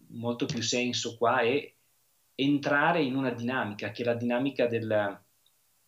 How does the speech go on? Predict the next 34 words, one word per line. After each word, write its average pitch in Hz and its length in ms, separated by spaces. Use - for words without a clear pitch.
della 113 260
prossimità, 117 680
della 107 220
vicinanza 113 560
alle 110 140
persone 127 680
e 135 260
della, 131 760
dell'incontro, 120 1500
entrare 135 380
sempre 156 400
di 135 80
più 139 200
in 131 120
questa 120 360
possibilità 123 760
di 117 120
un 113 120
incontro, 110 400
perché 123 400
appunto 120 640
se - 160
il 147 80
Vangelo 143 500
non 123 200
è 117 220
tanto 117 340
da 110 180
pubblicizzare, 110 960
ma 104 120
è 107 60
da 104 160
testimoniare, 107 920
da, 101 240